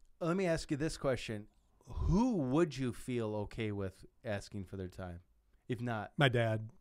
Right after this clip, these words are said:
Speaker 1: Okay, so
Speaker 2: Yeah.
Speaker 1: only, your list is, like, crazy short.
Speaker 2: But you're on it now because the way you reacted to me.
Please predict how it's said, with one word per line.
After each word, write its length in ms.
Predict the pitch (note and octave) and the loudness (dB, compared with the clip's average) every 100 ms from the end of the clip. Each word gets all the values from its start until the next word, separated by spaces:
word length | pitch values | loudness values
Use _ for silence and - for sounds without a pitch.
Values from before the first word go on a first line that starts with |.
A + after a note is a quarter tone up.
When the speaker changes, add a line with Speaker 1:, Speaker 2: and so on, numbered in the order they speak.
| - - | -20 -6
Speaker 1:
Okay, 220 | - A#2+ | -4 -2
so 220 | A2 C#3+ C3 | 0 2 4
Speaker 2:
Yeah. 140 | A#2+ | 4
Speaker 1:
only, 640 | F3 F3+ G3 F3+ E3+ D3 C3+ - - - D3 | 8 10 10 8 6 4 2 -4 -20 -8 -2
your 400 | C#3+ C#3+ D#3+ F3+ | 2 6 10 10
list 320 | E3 E3 - | 10 4 2
is, 100 | B2+ | 0
like, 160 | A#2+ | 0
crazy 460 | - D#3+ D3 C#3 B2 | 2 4 6 4 0
short. 500 | - - B2+ G#2 - - | -2 2 2 2 0 4
Speaker 2:
But 220 | D#3 - - _ _ | 4 2 -18 _ _
you're 380 | D#3+ C#3 E3+ G#3 | 2 10 12 12
on 160 | D#3 D3+ | 12 10
it 120 | C#3+ | 6
now 200 | C#3 C#3+ | 6 6
because 340 | C#3 C#3+ C#3+ B2 | 6 6 4 4
the 60 | |
way 140 | C3+ C#3 | 6 6
you 200 | C3+ C#3+ | 6 4
reacted 600 | C3 C3 C3 C3 C#3 A#2 | 4 4 4 2 -2 -2
to 160 | - C#3 | 0 2
me. 520 | C3 C3 B2+ B2 | 4 4 4 2